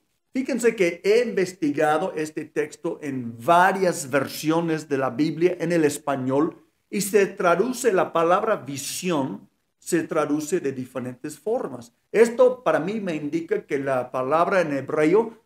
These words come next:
no debe ser tan fácil de traducir,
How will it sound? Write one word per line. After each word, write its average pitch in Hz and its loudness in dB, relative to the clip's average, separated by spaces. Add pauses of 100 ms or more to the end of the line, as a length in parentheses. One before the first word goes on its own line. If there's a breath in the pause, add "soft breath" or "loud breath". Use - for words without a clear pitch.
no 170 4
debe 165 4
ser 156 2
tan 147 -2
fácil 156 0
de 131 2
traducir, 151 -2